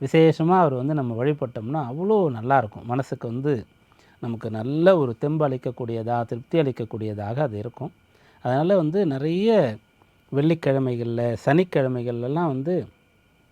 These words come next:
விசேஷமா நிறைய பக்த கோடிகள் நிறைந்து இருக்கும் ஆலயத்துல. செவ்வாய்க்கிழமை பார்த்தீங்கன்னா, அந்த மதியம் ராகு கால நேரத்துல வந்து பூஜை பண்றது.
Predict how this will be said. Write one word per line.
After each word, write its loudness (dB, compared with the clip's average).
விசேஷமா 2
நிறைய 2
பக்த 0
கோடிகள் 0
நிறைந்து -2
இருக்கும் -6
ஆலயத்துல. -10
செவ்வாய்க்கிழமை 4
பார்த்தீங்கன்னா, 0
அந்த 0
மதியம் 2
ராகு 4
கால 4
நேரத்துல 0
வந்து 0
பூஜை -2
பண்றது. -6